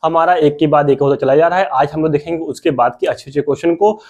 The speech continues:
और उसका एनालाइज करेंगे। दोस्तों, जो क्वेश्चन आ रहा है, जो क्वेश्चन हुए हैं, उससे हमको ये मालूम हो कि एग्जाम का पैटर्न क्या है और किस बेस पर, किस, किस स्टेप तक और कितना, मतलब, क्वेश्चन का लेवल है, वो हमको मालूम हो जाएगा।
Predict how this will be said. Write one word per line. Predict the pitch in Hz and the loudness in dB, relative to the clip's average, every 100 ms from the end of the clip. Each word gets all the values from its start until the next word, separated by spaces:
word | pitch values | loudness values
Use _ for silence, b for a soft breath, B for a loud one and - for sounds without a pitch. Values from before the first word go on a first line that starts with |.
| B - | B 0
और | 147 | 0
उसका | 147 180 | 2 -2
एनालाइज | - 127 120 147 147 | -2 -2 2 0 2
करेंगे। | 180 175 175 190 | 0 2 0 -2
दोस्तों, | - _ - 175 175 220 | -4 _ -2 -2 2 2
जो | 185 | 2
क्वेश्चन | 165 151 190 | 0 0 -2
आ | 135 131 | 0 2
रहा | 147 | 2
है, | 151 | 2
जो | 135 | 0
क्वेश्चन | 135 127 151 | -2 -4 -2
हुए | 151 135 113 143 | -2 -4 -2 0
हैं, | 156 175 170 | 0 -2 -4
उससे | 120 - | -10 -6
हमको | 139 131 | -6 -4
ये | 131 139 | -2 0
मालूम | 139 135 139 | 0 0 0
हो | 147 | 0
कि | 147 | 0
एग्जाम | 135 117 120 | -4 0 -2
का | 127 | -2
पैटर्न | 131 110 123 123 | -6 -10 -10 -4
क्या | 131 | -4
है | 123 127 | -2 -6
और | 120 | -6
किस | 127 120 | -10 -4
बेस | 131 - | -4 -2
पर, | 131 | -8
किस, | - 120 - | -6 -14 -14
किस | - 160 160 156 - | -2 0 0 -6 -10
स्टेप | - 147 147 | -4 -2 2
तक | |
और | 135 | 0
कितना, | 131 127 139 131 | 0 -6 -2 0
मतलब, | 131 127 | 0 -2
क्वेश्चन | 123 123 135 | -4 -8 -8
का | 127 151 151 B B | 0 0 0 B B
लेवल | 131 135 156 170 | 0 2 4 4
है, | 180 | 2
वो | 147 | 2
हमको | 139 135 135 | 0 0 -2
मालूम | 117 143 | 0 2
हो | 165 | 2
जाएगा। | 160 151 170 | 2 2 0